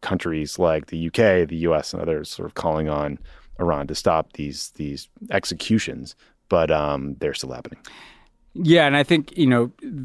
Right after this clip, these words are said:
Speaker 2: to the question of why are they happening, I mean, clearly what this is intended to do is, you know, they, they're not gonna be able to execute everybody protesting 'cause that's millions and millions of people. But they're, they're trying to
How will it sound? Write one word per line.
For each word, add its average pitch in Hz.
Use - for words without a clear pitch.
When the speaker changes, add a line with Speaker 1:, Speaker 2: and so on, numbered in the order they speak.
Speaker 2:
to 151
the 135
question 123
of 107
why 120
are 139
they 113
happening, 107
I 123
mean, 107
clearly 131
what 113
this 113
is 107
intended 101
to 98
do 110
is, 92
you 123
know, 98
they, 104
they're 104
not 110
gonna 113
be 107
able 98
to 101
execute 101
everybody 92
protesting 98
'cause 90
that's 92
millions 95
and 101
millions 92
of 92
people. 117
But 117
they're, 131
they're 147
trying 135
to 110